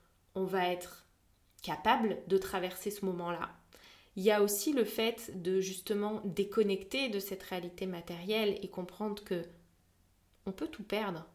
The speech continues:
et que même si on perd tout, on est capable de recommencer. On est capable, on est capable de tout, en fait.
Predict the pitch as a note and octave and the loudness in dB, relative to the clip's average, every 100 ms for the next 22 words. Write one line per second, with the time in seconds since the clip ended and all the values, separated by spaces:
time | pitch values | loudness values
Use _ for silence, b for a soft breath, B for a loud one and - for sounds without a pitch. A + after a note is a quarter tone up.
0 | _ F#3+ - G#3+ B3 D4 - A3+ G3 - | _ -10 -2 0 0 -2 -4 -2 -4 -2
1 | A#3+ A3+ - - F#3+ F#3+ _ _ _ _ | -4 -4 -10 -10 -10 -10 _ _ _ _
2 | _ _ _ _ _ _ _ _ _ G3 | _ _ _ _ _ _ _ _ _ -2
3 | F#3 F#3 F3+ E3+ E3+ E3+ E3+ G#3 A3 D4 | 0 0 -4 -4 -4 -4 -4 -6 -6 -8
4 | C#4+ - _ _ _ _ _ _ - G3 | -10 -18 _ _ _ _ _ _ -6 0
5 | F#3+ F#3+ F3+ F#3 F3 F3 - - _ _ | 0 0 -2 -2 -4 -6 -8 -12 _ _
6 | F#3+ F3 F3 G#3 A#3+ F3 - C#4+ D#4+ F#3+ | -2 -2 -2 -2 0 -2 -2 -2 0 0
7 | - - | -4 -10